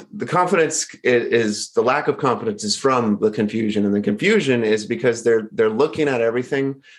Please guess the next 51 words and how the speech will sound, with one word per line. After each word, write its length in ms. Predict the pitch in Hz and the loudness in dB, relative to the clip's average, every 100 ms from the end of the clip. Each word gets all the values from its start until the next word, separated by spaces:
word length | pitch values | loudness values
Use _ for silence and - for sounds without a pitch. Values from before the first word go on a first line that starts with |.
| - | -4
as 160 | 123 | 0
if 140 | 123 110 | 0 0
it's 100 | - | 0
all 160 | 131 | 0
happening 400 | 127 127 - 117 | 0 -2 -2 -2
at 160 | 104 92 | -2 -2
once, 440 | 98 85 - - | -2 -2 -8 -8
as 180 | - 113 | -4 0
if 100 | 110 | 2
every 260 | 110 131 143 | 2 2 0
single 420 | - 139 123 110 | 2 2 2 0
problem 540 | - 117 113 110 107 | -2 0 2 2 2
in 100 | 104 | 2
the 60 | 104 | 2
midst 300 | 107 117 - | 0 -2 -6
of 140 | 110 | -2
their 120 | 113 | 0
whirlwind 600 | 110 110 123 120 110 107 | 0 2 2 2 0 -2
of, 200 | 104 98 - | -2 -4 -8
of 260 | - 101 - | -4 -4 2
business 400 | 120 113 113 107 | 0 2 0 0
and 100 | 104 | -2
of 100 | 101 | 0
work 300 | 110 113 107 | 2 2 0
and 100 | 107 | -4
of 60 | 104 | -2
things 220 | 110 101 | -2 -2
they're 80 | 98 | -2
doing 440 | 120 113 104 101 - - - | 2 2 2 0 -10 -20 -4
is 180 | 120 120 | -2 2
all 240 | 131 135 | 2 2
happening 600 | 135 127 131 123 113 98 | 0 -2 0 -2 -2 -2
right 240 | 104 127 - | 0 0 2
in 80 | 131 | 0
this 200 | 120 - | 0 0
moment 280 | 113 110 | 0 2
right 260 | 95 110 113 | 0 0 0
now. 200 | 107 104 | -2 -2
And 80 | 101 | -2
they 40 | |
have 140 | 117 - | -4 -2
to 100 | 107 | -2
resolve 460 | 107 107 107 107 | -2 0 2 2
it 60 | 104 | 0
all 160 | 90 | 0
right 160 | 101 113 | 0 -2
in 60 | - | -4
this 140 | 101 | -6
moment 240 | 104 101 | -4 -2
right 200 | 101 101 | -4 -6
now. 260 | 98 - - | -8 -12 -14